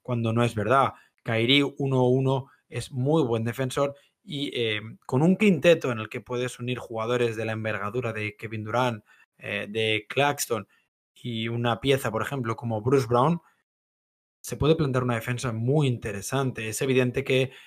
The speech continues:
el nombre de DeAndre Jordan ya no debería estar ni siquiera en la conversación por salir a jugar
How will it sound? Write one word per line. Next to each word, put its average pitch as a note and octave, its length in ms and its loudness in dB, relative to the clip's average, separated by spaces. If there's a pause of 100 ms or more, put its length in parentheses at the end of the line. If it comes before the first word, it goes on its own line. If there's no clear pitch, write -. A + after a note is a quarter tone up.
(140)
el A#2 220 -4
nombre B2 280 4
de A#2+ 80 4
DeAndre A#2+ 360 2
Jordan B2 380 0
ya C#3 160 4
no C3+ 140 -2
debería A2+ 340 0
estar A2+ 260 -2
ni A#2 80 -4
siquiera A#2+ 340 -6
en G#2+ 80 -8
la G#2+ 100 -6
conversación A2+ 640 -6
por A#2+ 160 -8
salir A2+ 240 -6
a G2 40 -8
jugar C#3+ 420 2